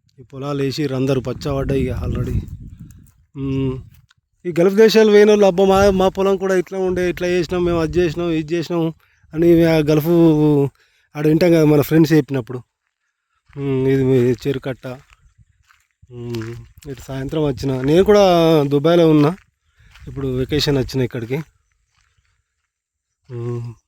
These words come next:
ఇదంతా ఇది కట్ట కింద పొలాలు ఇవన్నీ.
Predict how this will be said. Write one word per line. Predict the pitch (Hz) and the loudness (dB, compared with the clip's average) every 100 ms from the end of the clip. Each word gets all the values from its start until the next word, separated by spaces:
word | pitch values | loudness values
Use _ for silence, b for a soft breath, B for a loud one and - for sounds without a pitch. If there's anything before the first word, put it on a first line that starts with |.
| _ _ _ _ _ | _ _ _ _ _
ఇదంతా | 156 127 131 143 147 | -12 -8 -8 -4 -4
ఇది | 135 127 123 123 120 120 _ _ | -2 -2 -2 -4 -8 -14 _ _
కట్ట | - 127 | -20 -16
కింద | 139 139 120 | -10 -10 -10
పొలాలు | 123 131 120 | -10 -8 -8
ఇవన్నీ. | 113 120 113 | -8 -8 -10